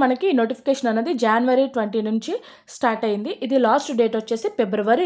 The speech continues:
నైన్టీన్త్. And ఈ ఎగ్జామ్స్ డేట్ అన్నవి మనకి మార్చి నెలలో అయితే ఈ ఎగ్జామ్స్ అన్నది కండక్ట్ చేస్తారు. రిజల్ట్ అయితే మనకి మార్చి ట్వంటీ ఫిఫ్త్ టూ థౌజండ్ ట్వంటీ సిక్స్న వస్తారు. చాలా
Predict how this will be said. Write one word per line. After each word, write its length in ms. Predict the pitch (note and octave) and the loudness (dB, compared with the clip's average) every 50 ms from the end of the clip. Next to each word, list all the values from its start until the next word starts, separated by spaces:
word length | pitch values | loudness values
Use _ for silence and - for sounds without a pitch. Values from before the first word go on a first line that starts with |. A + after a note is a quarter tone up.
| D4+ B3 | 2 0
నైన్టీన్త్. 540 | G#3 F#3+ G3 G3 F#3+ F#3+ F3+ F3+ F#3+ F#3+ - - - - - - - - - D4 | 0 0 0 -2 -2 -4 -4 -4 -4 -6 -8 -10 -10 -14 -20 -20 -20 -8 -4 -2
And 160 | D4 D#4 E4 G4+ A4+ A4 - - _ - B3+ C4 | 0 0 0 0 -2 -4 -8 -18 _ -4 -2 -2
ఈ 40 | C#4 - - A#3 | 0 2 2 2
ఎగ్జామ్స్ 480 | A3 G3 G3+ D4 D#4 D#4 D#4 D4 - - A3 A#3 | 2 4 4 4 4 4 2 -2 -2 0 2 4
డేట్ 200 | A#3 A#3 A#3 B3 A3+ | 4 4 6 4 4
అన్నవి 260 | A3+ A3 G#3+ A#3+ C#4+ C4 B3 | 4 2 2 2 2 2 2
మనకి 220 | A#3 A#3 C#4+ G4 F4+ C4+ A#3+ | 2 0 -2 -2 0 2 2
మార్చి 260 | A3 A3+ C4 - - A#3+ A3+ | 4 4 2 2 0 -2 0
నెలలో 200 | G#3+ G#3+ A3+ A3 | 2 2 2 2
అయితే 180 | G#3 G3 G3 C4+ F#3 G#3+ | 2 2 2 0 2 2
ఈ 60 | A3 G3 | 0 -2
ఎగ్జామ్స్ 340 | G3 F#3+ - G#3+ A3 A3+ A3+ G#3 | -2 -4 -4 -4 -2 -2 -4 -4
అన్నది 240 | G3+ G#3 G3+ A#3+ A#3+ - | -4 -4 -4 -4 -4 -4
కండక్ట్ 300 | G#3 G3 G3 G3 F#3+ - G#3+ | -4 -4 -4 -6 -6 -6 -8
చేస్తారు. 340 | F#3+ - - F#3 G3+ D4 G#4+ G#4 C#4 A#3 | -8 -6 -6 -4 -4 -4 -4 -4 -4 -4
రిజల్ట్ 320 | G#3 F#3+ A#3+ C4 B3+ B3+ G#3+ | -2 0 0 0 0 0 -4
అయితే 160 | G3 F#3+ G3 G3 | -4 -4 -4 -4
మనకి 240 | G3 G3+ G3 - G4 D4 A3+ | -4 -6 -6 -6 -4 -2 0
మార్చి 260 | G3+ A#3+ C4 - - C#4 - | 0 -2 -2 -4 -8 -6 -6
ట్వంటీ 240 | G#3+ G3 F#3+ G3+ G3 | -6 -4 -6 -8 -10
ఫిఫ్త్ 260 | G#3+ G3 - - - G#4+ - - - - _ - | -12 -14 -14 -12 -14 -12 -12 -14 -20 -20 _ -8
టూ 80 | - A3 A#3+ | -4 -2 0
థౌజండ్ 280 | A3 G#3 A#3 A#3 A3+ A3 | 0 0 0 -2 -2 -2
ట్వంటీ 220 | G3+ G3 F#3+ F#3+ - | -4 -4 -4 -8 -10
సిక్స్న 180 | F#3+ - - E4 D4+ A#3 | -10 -12 -8 -6 -6 -6
వస్తారు. 280 | - - F#3+ E3+ E3+ - - - - - _ _ - - C4+ | -6 -6 -6 -6 -6 -8 -14 -20 -20 -20 _ _ -6 0 2
చాలా 180 | B3 A#3+ C4 | 4 4 4